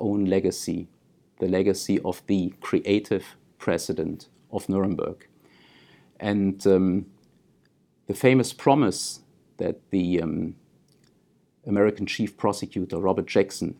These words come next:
made in Nuremberg still resonates today, and perhaps even more after the decision about the activation was taken. He said,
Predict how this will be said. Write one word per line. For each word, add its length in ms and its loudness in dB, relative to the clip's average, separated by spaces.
made 440 2
in 160 4
Nuremberg 600 -2
still 360 2
resonates 580 0
today, 340 2
and 160 -4
perhaps 540 -8
even 300 2
more 420 2
after 520 2
the 80 -2
decision 600 0
about 300 0
the 100 0
activation 680 -2
was 200 -2
taken. 400 0
He 160 -2
said, 460 4